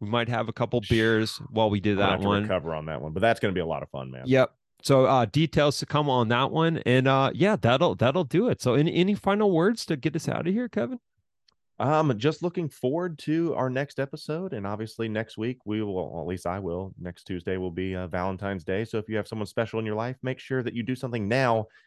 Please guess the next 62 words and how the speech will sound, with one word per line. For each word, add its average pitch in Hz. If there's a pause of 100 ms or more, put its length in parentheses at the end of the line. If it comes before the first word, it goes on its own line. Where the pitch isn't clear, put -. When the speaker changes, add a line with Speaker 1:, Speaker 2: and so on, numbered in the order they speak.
(100)
Speaker 2:
instead 101
of 98 (120)
the 95
moment 90
before, 82
because 87
no 170
one 135
ever 78
likes 73
not 82
showing 76
up. 73 (260)
So 73 (220)
there 135
you 123
Speaker 1:
D-, 120
Speaker 2:
go. 76 (120)
Speaker 1:
don't 127
be 143
the 123
empty-handed 95
guy. 87 (320)
Speaker 2:
Exactly. 73 (340)
Speaker 1:
And, 120
um, 113
yeah, 143
go -
watch 127
My 135
Bloody 117
Valentine. 95
Watching 123
the, 127
the, 107
the 113
Speaker 2:
There 120
you 120
Speaker 1:
oh -
nine 120
Speaker 2:
go. 98
Speaker 1:
one. 87
There 107
you 117
go. 90 (100)
Speaker 2:
<laughs> - (500)
There 151
you 135
Speaker 1:
All 131
right. -
Speaker 2:
go. 87
We 107
just 156
picked 151
your 131
date 98
for 80
you. 76
So 85
grab 117
some 131
popcorn 104